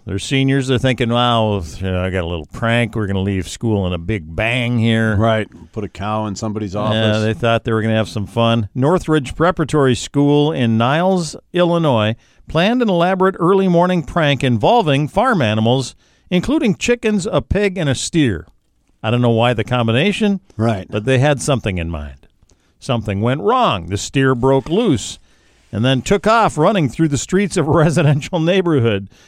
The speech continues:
Speaker 1: Several students ran after it. Residents called the police,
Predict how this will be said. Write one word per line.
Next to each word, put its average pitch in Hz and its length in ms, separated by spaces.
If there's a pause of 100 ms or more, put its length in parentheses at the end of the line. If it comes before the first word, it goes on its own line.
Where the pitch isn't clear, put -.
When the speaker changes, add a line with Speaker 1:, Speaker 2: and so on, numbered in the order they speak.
Speaker 1:
Several 120 420
students 120 460
ran 110 260
after 156 420
it. 113 160 (760)
Residents 123 640
called 147 340
the 123 80
police, 110 560